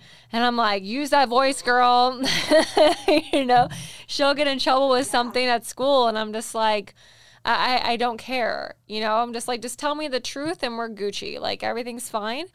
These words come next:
because I don't want her to be shut down and to be silenced.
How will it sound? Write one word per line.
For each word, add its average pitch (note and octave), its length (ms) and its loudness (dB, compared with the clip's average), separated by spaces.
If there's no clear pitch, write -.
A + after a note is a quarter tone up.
because A#3 300 0
I A#3 100 0
don't A3+ 360 -2
want A3 220 -2
her G#3+ 220 -8
to G#3 100 -12
be G#3 140 -10
shut - 340 -4
down F#3+ 360 -8
and G3+ 120 -10
to G#3+ 80 -10
be G#3 100 -8
silenced. F#3+ 640 -8